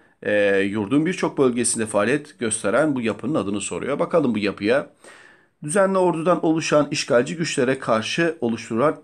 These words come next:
ilk savunma kuruluşudur. Osmanlı ordusunun dağıtılıp silahlarına el konulduktan sonra sivil halk ve eski askerler tarafından oluşturulmuştur. Bakın, sivil halk tarafından oluşturulmuş diyor. Bakın, ülkemiz işgal edilince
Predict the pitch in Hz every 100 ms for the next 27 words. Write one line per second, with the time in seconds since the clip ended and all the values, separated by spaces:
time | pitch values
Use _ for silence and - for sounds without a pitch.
0 | - 170 - - _ _ _ - - 139
1 | 123 139 - 98 92 90 92 101 - -
2 | _ _ - - - - _ - 165 214
3 | 226 202 160 135 - 135 113 113 110 98
4 | 120 160 - 139 135 127 110 127 175 -
5 | 170 202 196 135 120 113 147 135 - 120
6 | 101 - 127 156 151 - 113 151 - _
7 | _ 107 110 - 123 - 175 147 127 110
8 | 98 - 107 - 98 131 156 156 156 143
9 | 147 - 151 147 135 - 196 180 190 185
10 | - 135 147 139 127 117 107 98 98 98
11 | - 87 - - - - - 180 147 -
12 | - - - - - 131 185 220 180 -
13 | - 143 127 113 95 92 87 73